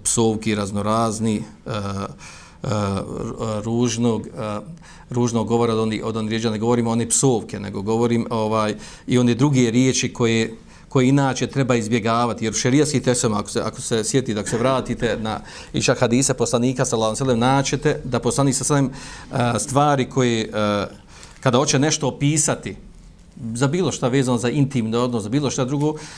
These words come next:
znači, e, e, ne govori nikad direktno, nego uvijek nešto u prenesenom značenju, indirektno, riječi koje ukazuju na to. E, takav je bio stil poslanika, sallallahu alejhi ve sellem, e, inače, znači, ashaba, da nisu stvari govorili svojim,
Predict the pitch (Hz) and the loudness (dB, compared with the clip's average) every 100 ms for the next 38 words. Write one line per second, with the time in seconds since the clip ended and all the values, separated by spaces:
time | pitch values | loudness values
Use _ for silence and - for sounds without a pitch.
0 | - - 117 127 - 127 120 113 110 - | -20 -2 0 2 2 0 2 0 0 -2
1 | - - 110 - - 120 113 120 117 156 | -8 -12 -12 -12 -4 -2 0 0 4 4
2 | 160 135 127 156 151 113 127 127 127 - | 4 4 4 2 0 2 2 2 0 -6
3 | 101 101 131 156 147 147 139 127 110 123 | -8 -2 2 2 2 0 2 0 0 2
4 | 120 127 135 110 95 104 113 127 - 123 | 2 2 0 -2 -2 0 0 0 2 2
5 | 107 135 139 139 131 127 - 131 113 - | 2 4 6 6 4 2 0 0 0 -2
6 | - - - 120 170 185 - 143 151 143 | -12 -14 -2 2 4 4 0 0 2 2
7 | 143 160 160 135 107 98 107 90 - - | 0 0 2 2 0 -2 -4 -6 -8 -18
8 | - - - - - 143 147 151 147 147 | -20 -20 -18 -20 -10 -10 0 0 2 2
9 | 131 147 131 - 147 - - - - - | 4 4 2 2 0 -2 -10 -18 -8 -6
10 | - 127 123 135 143 123 117 156 151 143 | -2 0 4 2 2 0 2 2 2 0
11 | - - - 135 120 123 139 156 143 127 | -8 -16 0 2 4 4 4 4 2 0
12 | 127 127 131 120 - 131 131 110 156 - | 0 0 -2 0 0 2 2 2 4 4
13 | 165 - 185 151 143 147 165 123 156 151 | 0 0 0 2 2 2 2 0 2 2
14 | 160 | 2